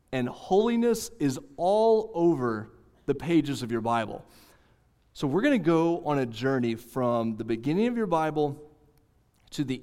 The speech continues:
end of your Bible, and I want you to see the relationship that happens between holiness and mountains in the Bible. So watch how this happens.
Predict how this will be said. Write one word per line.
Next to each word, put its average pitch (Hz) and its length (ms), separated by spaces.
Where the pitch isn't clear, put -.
end 165 220
of 123 140
your 113 80
Bible, 104 480
and 127 80
I - 20
want 220 240
you 240 60
to 160 100
see 139 760
the 131 120
relationship 127 960
that 120 180
happens 131 680
between 127 380
holiness 196 880
and 123 220
mountains 127 420
in 120 100
the 120 60
Bible. 113 320
So - 160
watch 180 160
how 208 80
this 160 160
happens. 104 460